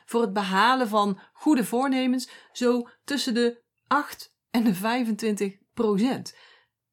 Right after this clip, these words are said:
Dat is niet veel, hè? Dat betekent dat een heel groot deel van de mensen hun gestelde doelen niet bereikt. Meer dan de helft van de mensen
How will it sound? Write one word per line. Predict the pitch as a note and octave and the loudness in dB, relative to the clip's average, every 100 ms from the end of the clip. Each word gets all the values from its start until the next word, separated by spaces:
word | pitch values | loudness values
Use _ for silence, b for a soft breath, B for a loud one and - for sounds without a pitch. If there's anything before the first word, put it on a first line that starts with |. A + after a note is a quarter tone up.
| _ | _
Dat | G#3 | -6
is | F#3 | -2
niet | G#3 G#3 | -2 0
veel, | E4+ C4 | 0 0
hè? | D#3+ A3+ | -4 -4
Dat | A#3 | -4
betekent | G3+ C4 A#3+ A#3 | -2 -4 -4 -2
dat | A#3 | 0
een | |
heel | G3+ C#4 D#4 | 2 2 0
groot | D#4 C#4+ G#3+ | -2 -2 -2
deel | C4 B3+ | -2 -4
van | B3 A#3 | -4 -2
de | |
mensen | A3+ D#4+ D4+ F3+ F#3 B B | 0 0 -2 -6 -10 B B
hun | B3+ C4 | 0 2
gestelde | A#3+ - A#3+ A#3+ | 0 -4 -4 -2
doelen | G3+ A#3 A3+ A#3 - - | 0 0 -2 -4 -10 -2
niet | G#3 B3 A#3 - _ | 4 4 2 -6 _
bereikt. | - F3+ A#3 A#3 E4+ C4+ - - - _ _ _ _ _ _ _ - | -4 0 2 2 0 0 -6 -16 -18 _ _ _ _ _ _ _ -2
Meer | A3+ C4+ D#4+ D4+ | 2 4 4 0
dan | A#3 C4 | 0 0
de | A#3+ | 0
helft | A#3 A3+ C4+ C4 - | 0 0 -2 -4 -4
van | A#3+ | -2
de | G#3+ | 2
mensen | B3+ D#4+ D4+ G3 | 2 2 0 -4